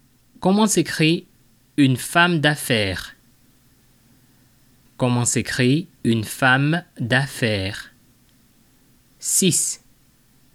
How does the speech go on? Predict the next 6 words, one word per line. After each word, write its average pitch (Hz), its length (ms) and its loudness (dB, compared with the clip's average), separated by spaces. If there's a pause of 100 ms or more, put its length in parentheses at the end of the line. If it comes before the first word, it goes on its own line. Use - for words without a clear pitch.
(600)
Comment 139 260 2
s'écrit 139 640 0 (680)
un 127 180 2
secrétaire ? 135 1000 0 (2250)
Comment 127 260 0
s'écrit 123 640 -2